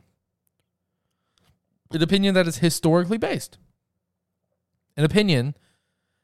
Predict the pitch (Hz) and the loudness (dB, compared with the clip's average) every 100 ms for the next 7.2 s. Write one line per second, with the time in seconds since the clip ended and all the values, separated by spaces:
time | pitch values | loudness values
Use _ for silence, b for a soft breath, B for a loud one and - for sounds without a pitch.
0 | _ 131 131 139 160 240 247 247 127 151 | _ -4 -4 0 0 2 0 0 0 -2
1 | - - _ _ _ 147 175 202 214 208 | -6 -18 _ _ _ -2 0 2 2 0
2 | - 170 226 247 254 254 262 160 160 _ | 0 -2 -2 -6 -4 -4 -4 -4 -6 _
3 | 156 156 262 196 175 180 277 247 101 107 | -4 -2 -2 -4 -4 -2 0 0 0 -4
4 | _ _ _ _ _ _ _ _ _ _ | _ _ _ _ _ _ _ _ _ _
5 | _ _ _ _ _ _ _ _ - 175 | _ _ _ _ _ _ _ _ 2 4
6 | 214 247 226 233 247 - 127 - 131 - | 4 2 2 2 2 -2 -2 0 -2 0
7 | 156 104 | 0 0